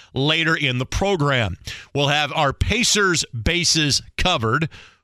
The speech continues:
with Scott Agnes of Fieldhouse Files, with Pat Boylan,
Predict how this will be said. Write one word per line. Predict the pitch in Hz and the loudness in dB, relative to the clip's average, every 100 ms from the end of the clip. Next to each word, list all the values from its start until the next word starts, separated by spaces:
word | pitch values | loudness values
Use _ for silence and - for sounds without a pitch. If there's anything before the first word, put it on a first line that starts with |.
| _ | _
with | 120 127 | -4 -2
Scott | - 131 120 | 0 0 2
Agnes | 165 180 170 151 - - | 0 0 0 0 -2 -2
of | 110 | -6
Fieldhouse | - 127 120 117 101 - | -4 -2 0 0 0 0
Files, | 160 160 156 156 151 - - - - | 0 0 0 -2 -4 -8 -14 -20 -6
with | 123 127 - | -2 0 0
Pat | 135 123 123 | 0 0 0
Boylan, | 143 175 175 170 | 0 2 2 0